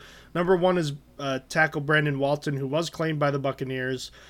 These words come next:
kicker Sam Sloman, receiver Isaiah McCoy, defensive lineman Abdullah Anderson, and defensive back Steven Denmark.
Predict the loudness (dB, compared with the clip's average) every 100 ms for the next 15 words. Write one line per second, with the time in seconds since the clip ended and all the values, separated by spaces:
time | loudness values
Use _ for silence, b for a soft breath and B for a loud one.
0 | B B 2 4 0 0 -4 -4 -4 -2
1 | 0 0 -2 -6 -8 -4 -2 -2 -2 -2
2 | 0 0 0 -2 0 2 2 0 B B
3 | B -12 -4 -4 -2 0 2 2 -2 -6
4 | -6 0 0 0 -2 -2 -4 -6 -6 -8
5 | -10 -10 -8 -8 -6 -6 -6 -6 -8 -8
6 | -10 -10 -8 -8 -8 -8 -10 -12